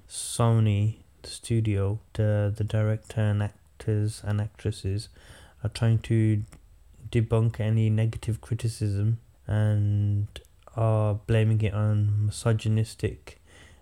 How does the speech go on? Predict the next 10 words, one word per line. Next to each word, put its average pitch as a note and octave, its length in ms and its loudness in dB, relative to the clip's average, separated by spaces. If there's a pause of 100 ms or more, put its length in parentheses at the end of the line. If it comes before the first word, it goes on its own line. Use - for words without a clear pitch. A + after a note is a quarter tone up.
(120)
views A2 680 2
from G#2 600 -2 (340)
the - 80 -6
people A2 380 -2
that G2+ 160 -2
have A2 220 -2
given G#2 220 -2
it G#2 140 -4
bad G#2 240 -2
reviews. A2 580 -2